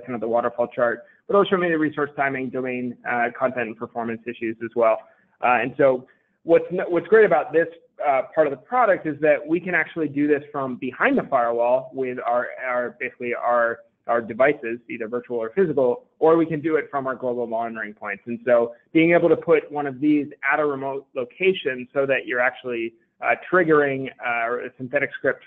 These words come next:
from, uh, a place where your users actually are. And with our small office appliance, you can even do it over Wi-Fi to get even closer to what the user would actually see. Uh, all these kind of combine to show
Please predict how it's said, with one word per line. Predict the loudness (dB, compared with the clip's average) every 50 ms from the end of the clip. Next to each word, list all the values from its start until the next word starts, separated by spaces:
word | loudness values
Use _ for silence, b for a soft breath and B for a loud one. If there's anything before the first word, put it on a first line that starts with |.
| _ 2
from, | 4 4 4 4 2 0 -6 -8 -12 _ _ _ _ -6
uh, | -2 0 0 0 0 0 -2
a | -2
place | 0 0 0 0 0
where | -2 -2
your | -2 -2
users | -2 -2 -4 -4 -4 -6 -4 -4 -4
actually | -4 -6 -8 -10 -6 0
are. | 4 6 6 8 8 6 6 2 0 -2
And | -4 -4 -4 -6 -8 -10 _ _ _ _ _ -4
with | -2 -2 0 0
our | 0 0 0 0 0 -2 -4
small | -2 0 2
office | 2 2 2 0 -4
appliance, | -8 -6 -6 -6 -6 -6 -8 -10
you | -12 -12
can | -10 -8
even | -8 -6 -6 -4
do | -2 -2 0
it | -2 -2 0 2
over | 2 2 2 2 0
Wi-Fi | 0 2 2 2 2 2 0 -4 -4 -4 -4 -4 -6 -8
to | -10 -4
get | -2 -2 -2 -2
even | -4 -12 -10 -10 -12 -8
closer | -2 2 2 2 2 2 -4 -8 -8
to | -8 -8 -6
what | -2 -2 -4 -4 -6 -12
the | -12
user | -12 -12 -12 -12 -12 -10
would | -6 -4 -4
actually | -4 -6 -8 -16 -16 -16 _ -8
see. | -6 -6 -6 -8 -12 _ _ _ _ _ -6 -2
Uh, | -2 -2 -2 -2 2 4
all | 4 6 6
these | 4 4 2 2
kind | -2 -2 -2
of | -4 -6
combine | -6 -4 -2 0 0 0 -2 -4 -6 -8
to | -10 -12 -10 -6
show | -4 -4 -2 -2 -2 -4 -6 -8